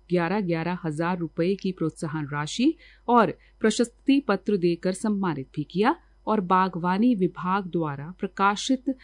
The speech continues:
स्मारिका का विमोचन भी किया। इस अवसर पर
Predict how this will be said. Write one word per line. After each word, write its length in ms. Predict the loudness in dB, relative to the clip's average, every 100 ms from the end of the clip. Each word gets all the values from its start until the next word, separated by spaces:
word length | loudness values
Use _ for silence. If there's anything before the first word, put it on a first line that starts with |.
| -16 -4
स्मारिका 580 | 2 4 4 4 2 -2
का 180 | -2 -4
विमोचन 600 | -2 -2 -2 -4 -6 -4
भी 160 | -6
किया। 260 | -2 -2 -2 -8 _ _ _ _ _ _ _
इस 160 | 2 4
अवसर 280 | 4 4 2
पर 260 | 2 -2